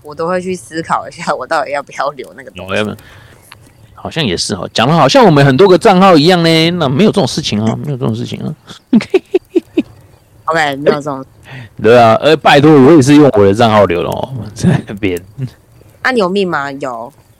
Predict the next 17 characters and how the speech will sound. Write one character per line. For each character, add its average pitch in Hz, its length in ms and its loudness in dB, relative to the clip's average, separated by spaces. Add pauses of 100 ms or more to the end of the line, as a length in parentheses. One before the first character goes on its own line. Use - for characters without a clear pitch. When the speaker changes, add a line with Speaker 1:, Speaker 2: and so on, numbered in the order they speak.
(180)
Speaker 2:
没 104 120 -4
有 104 100 0
啊， 87 180 0
我 92 200 -4
就 101 200 -6 (120)
放 101 140 -4
给 110 100 -10
他 92 120 -4
流 95 220 -2
水 - 180 -6
啊。 - 180 -14 (680)
Speaker 1:
哎。 208 220 0
Speaker 2:
他 196 100 2
后 247 100 6
来 147 100 4
就 175 80 0
改-， - 180 -8